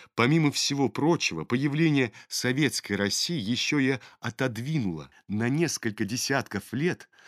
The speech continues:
провозглашение Израиля. Теперь кое-кто получил в руки мощнейший аргумент против создания в Палестине еврейского государства.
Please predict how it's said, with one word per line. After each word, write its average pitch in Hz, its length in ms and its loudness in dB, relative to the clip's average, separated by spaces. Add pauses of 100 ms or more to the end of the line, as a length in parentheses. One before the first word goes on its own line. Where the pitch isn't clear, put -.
(120)
провозглашение 131 1000 0
Израиля. 117 580 -2 (440)
Теперь 160 540 2 (320)
кое-кто 113 640 2
получил 123 540 0
в 107 100 -2
руки 135 380 0 (180)
мощнейший 127 720 2
аргумент 139 640 0
против 113 300 -2
создания 110 580 2
в - 100 -8
Палестине 135 640 2
еврейского 113 560 -2
государства. 139 680 -4